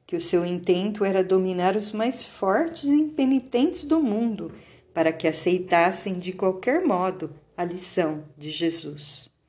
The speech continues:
O mestre interrompera sua palestra íntima com João e os observava.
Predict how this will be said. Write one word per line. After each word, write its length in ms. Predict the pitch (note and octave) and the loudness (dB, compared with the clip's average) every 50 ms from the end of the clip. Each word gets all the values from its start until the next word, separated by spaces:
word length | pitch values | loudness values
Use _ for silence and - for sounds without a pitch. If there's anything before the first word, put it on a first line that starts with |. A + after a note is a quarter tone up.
| _ _ _ _ _ _ _ _ _ _ _ _ _ - | _ _ _ _ _ _ _ _ _ _ _ _ _ -10
O 100 | E3 D#3+ | -6 -4
mestre 760 | D#3 D#3+ D#3+ D#3 D#3+ D#3 - - - - - G3 F#3+ - - - | 0 2 2 2 2 0 -2 -6 -8 -6 -6 -6 -6 -8 -10 -12
interrompera 720 | F3 E3+ - E3 D#3 D3+ E3 D#3 D3 D3 E3+ E3 E3 E3 | -8 -4 -2 -2 -2 -2 -4 -6 -2 0 2 2 2 2
sua 220 | E3 - - E3 | 0 -2 -2 -2
palestra 640 | D#3+ E3 E3+ D#3+ D#3 D#3 D#3 D#3+ D3+ - - - D#3 D3+ | 0 0 0 0 2 2 0 0 -2 -4 -6 -4 -4 -4
íntima 540 | D3+ D#3 F3 G3+ G#3 G#3 - A3+ A3+ A#3 | -2 -2 -2 -4 -4 -4 -6 -4 -4 -6
com 240 | A#3 A#3 - A3 A3+ | -6 -8 -8 -8 -8
João 600 | G#3+ G#3+ A3 A3+ G#3+ F#3+ F3+ F3+ F3+ F3+ - - - _ _ _ _ _ _ | -6 -4 -4 -4 -2 -2 -4 -4 -6 -8 -12 -16 -20 _ _ _ _ _ _
e 120 | - F#3 | -4 -2
os 180 | F3+ E3+ E3+ - | -2 0 0 -2
observava. 1080 | F3+ E3+ - E3+ - - - F3+ F3+ F3 - E3 D3 C#3 C#3 C3 - D3 C3 C3 - | -2 -2 -2 -4 -6 -4 -2 -2 -2 -2 -2 -4 -4 -4 -4 -6 -6 -8 -10 -10 -14